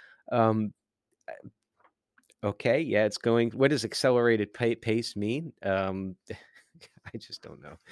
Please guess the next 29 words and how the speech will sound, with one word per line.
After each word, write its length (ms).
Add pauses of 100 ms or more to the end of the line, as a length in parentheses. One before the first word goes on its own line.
(280)
Number 440
ten, 260
the 80
last 280
one, 100
evolving 380
threats 320
to 180
operational 500
technology 680
in 140
manufacturing 800
and 120
other 240
environments. 580 (300)
Well, 100
this 180
I, 180 (180)
I 80
would 160
agree 260
with. 260
It's 180
in, 360
threats 400
always 400
evolve, 460
and 120
sometimes 460